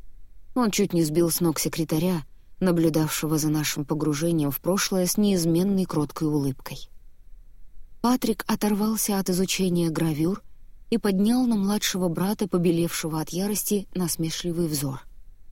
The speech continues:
«Думал, что ты приедешь за ней быстрее». «Как ты посмел рассказать вот так, когда она ничего не знает?» сквозь зубы процедил Кастан,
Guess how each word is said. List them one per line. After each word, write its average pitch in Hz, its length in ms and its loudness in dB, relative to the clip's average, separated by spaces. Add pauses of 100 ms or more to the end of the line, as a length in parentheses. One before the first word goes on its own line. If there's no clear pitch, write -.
(600)
«Думал, 226 400 4
что 254 200 0
ты 240 120 0
приедешь 214 440 2
за 202 120 2
ней 190 200 4
быстрее». 151 560 0 (960)
«Как 190 260 0
ты 180 100 0
посмел 185 500 4
рассказать 180 540 0
вот 185 240 0
так, 233 240 0
когда 180 300 2
она 196 120 4
ничего 208 360 4
не 220 140 4
знает?» 220 520 2 (440)
сквозь 175 340 4
зубы 180 380 2
процедил 156 480 2
Кастан, 147 480 -2